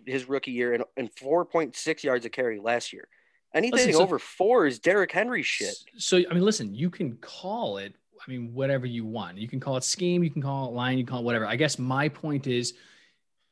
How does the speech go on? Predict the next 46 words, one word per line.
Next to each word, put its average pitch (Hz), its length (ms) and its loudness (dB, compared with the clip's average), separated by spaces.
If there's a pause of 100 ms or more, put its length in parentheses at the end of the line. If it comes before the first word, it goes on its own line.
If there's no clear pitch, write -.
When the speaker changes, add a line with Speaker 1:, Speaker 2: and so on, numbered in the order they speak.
(140)
Speaker 2:
championship 156 960 2
teams 110 640 0 (520)
run 131 400 2
the 170 80 6
ball 95 540 -2 (240)
when 123 240 2
they 123 180 0
need 113 300 0
to. - 240 -8 (300)
And 107 260 -2
we 135 320 4
absolutely 120 580 -2
could - 380 -10
not. 82 260 -12 (100)
And 104 140 -2
you 120 120 0
could 117 120 -6
say 123 140 -2
maybe 110 260 -2
that 107 120 -8
was 98 120 -14
the - 80 -14
line, 175 380 0
maybe 113 200 -2
that 104 120 -12
was 101 140 -10
scheme, 139 360 0
maybe 101 200 -4
that 90 80 -16
was 101 160 -14
Daboll. 120 300 0
May-, 110 120 -4
it 107 180 -8
could 175 280 2
be 135 260 2 (300)
many 151 280 4
different 135 320 0
things 117 240 -4
depending 120 360 -6
on 113 60 -6
what 110 100 -6
your 107 80 -8
perception 107 480 -4
is. 98 120 -10 (600)
Good 180 340 6
teams 95 560 -4